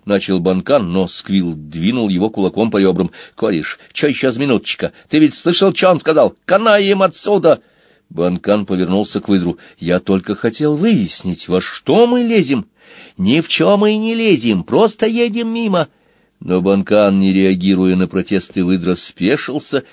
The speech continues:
и приблизился к Веррагару. "И все-таки расскажите о Киллагури". Волк раскрыл пасть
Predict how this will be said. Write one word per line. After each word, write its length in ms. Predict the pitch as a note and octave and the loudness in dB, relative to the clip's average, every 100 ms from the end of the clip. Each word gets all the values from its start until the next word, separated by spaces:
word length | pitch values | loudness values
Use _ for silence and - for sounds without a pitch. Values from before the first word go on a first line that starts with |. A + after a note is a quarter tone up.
| _ | _
и 100 | F2 | -8
приблизился 640 | D#2+ E2 D#2+ G#2 A2+ - A2+ | -6 -4 -2 -2 -2 -4 -6
к 80 | - | -2
Веррагару. 720 | F2+ F#2+ A2 F#2+ F#2 F2+ - _ _ _ - | -2 0 0 2 2 0 -6 _ _ _ -10
"И 240 | F2 G2 | -6 -6
все-таки 680 | - - B2+ D3 C3+ C3+ - _ _ _ _ _ - | -4 0 0 0 -2 -2 -2 _ _ _ _ _ -10
расскажите 720 | F2+ F#2+ - F#2 B2+ D#3 E3+ | -8 -6 -2 0 0 2 0
о 60 | |
Киллагури". 840 | E3 E3+ D#3+ D3+ C3+ B2+ A2 G2+ - _ _ _ _ _ | 0 2 2 2 2 2 4 2 0 _ _ _ _ _
Волк 440 | - G2 G3+ F3+ - | -10 -2 0 0 2
раскрыл 500 | G2+ F#2+ - G2+ G2+ | 0 0 0 0 0
пасть 560 | - E3 F3 - - | 0 -2 -2 -8 -20